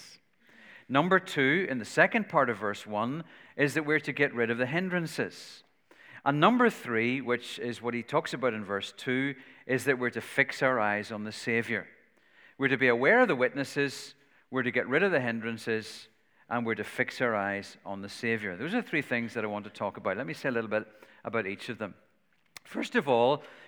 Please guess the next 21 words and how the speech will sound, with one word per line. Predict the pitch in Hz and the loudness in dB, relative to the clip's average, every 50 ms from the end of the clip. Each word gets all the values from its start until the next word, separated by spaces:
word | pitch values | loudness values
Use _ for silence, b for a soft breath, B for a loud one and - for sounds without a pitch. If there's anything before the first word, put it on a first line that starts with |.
| B | B
he | - 156 | -8 -8
says, | 143 - 151 131 127 131 131 127 - - - b b b b b b - 113 | -2 4 6 6 8 6 6 2 -2 -8 -14 b b b b b b -12 -4
"Be | - 139 147 165 180 | 0 2 2 4 4
aware | - 143 147 135 117 107 104 101 107 110 | 2 2 2 2 2 2 2 2 2 0
of | - 110 | 0 -4
the | 107 123 | -4 -4
witnesses." | 117 131 131 - 147 143 127 - - 110 92 - | -4 -4 -4 -4 -4 -6 -6 -6 -6 -8 -6 -6
You | 117 120 | -4 -4
notice | 151 175 185 185 - | -2 -2 -2 -4 -6
he | 156 | -8
talks | 139 - 151 143 143 - - | -6 -2 -2 -2 -2 -2 -6
about | 139 - 123 117 117 120 B B B B B | -2 2 4 4 4 2 B B B B B
how | - - 143 143 | -2 2 2 2
we | 143 139 143 139 | 4 4 4 4
are | 139 135 | 4 2
surrounded | - - - - 147 131 123 131 135 147 185 220 247 240 - 120 113 120 123 120 | 0 -6 -4 -2 -2 0 2 4 4 6 6 4 4 2 2 2 2 2 0 0
by | - 131 131 127 139 139 135 B B B B | 2 4 4 4 4 2 -2 B B B B
so | - - - - - - 185 208 247 262 254 | -16 -12 -10 -6 0 2 4 4 4 2 0
great | 262 - - 185 180 135 117 117 131 - - - | -2 -4 -2 2 2 4 4 4 2 0 -4 -6
a | - 156 | -6 -4
cloud | 156 - - - 135 113 107 107 107 110 113 113 | -4 -6 -6 -2 0 0 2 2 0 0 -2 -4